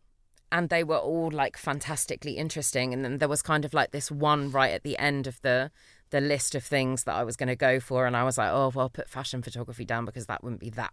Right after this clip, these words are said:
bad if," you know, but I know that it's not gonna get to that because I was a,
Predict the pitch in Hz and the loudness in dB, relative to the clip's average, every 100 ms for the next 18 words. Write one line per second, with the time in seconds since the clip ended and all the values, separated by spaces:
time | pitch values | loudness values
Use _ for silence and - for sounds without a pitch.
0 | - 104 110 107 107 - - - - 185 | -4 0 0 -2 -6 -12 -20 -20 -8 0
1 | 147 135 - - - 180 185 185 175 160 | 2 2 0 -4 0 2 4 4 2 2
2 | - 156 - 147 139 135 135 - - 123 | 0 0 0 0 2 4 4 2 0 0
3 | 117 - 147 156 175 160 147 | 0 0 -2 4 6 6 2